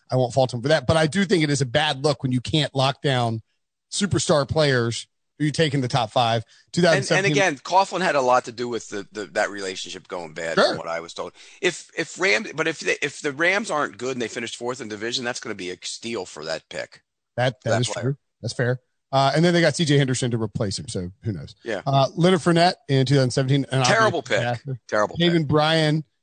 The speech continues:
Speaker 1: uh, twenty-ninth
Speaker 2: Who's,
Speaker 1: overall.
Speaker 2: who's gonna start? Well, they could have taken Lamar Jackson there, but,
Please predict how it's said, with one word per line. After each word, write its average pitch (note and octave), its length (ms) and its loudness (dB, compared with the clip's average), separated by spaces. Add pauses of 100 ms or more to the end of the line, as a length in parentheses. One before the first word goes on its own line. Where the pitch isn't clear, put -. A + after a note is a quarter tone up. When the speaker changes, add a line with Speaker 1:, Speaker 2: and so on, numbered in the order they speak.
(260)
Speaker 1:
uh, B2 240 4
twenty-ninth E3 520 4
Speaker 2:
Who's, D3+ 100 2
Speaker 1:
overall. C3 540 2
Speaker 2:
who's A#2 100 -12
gonna C3+ 200 -2
start? C3+ 380 0 (120)
Well, C#3 320 -2 (240)
they B2+ 120 -2
could E3+ 120 -4
have C#3+ 80 -6
taken B2 220 0
Lamar G#2+ 220 -6
Jackson G2+ 460 -2
there, D2 220 -10 (160)
but, D#2 200 -8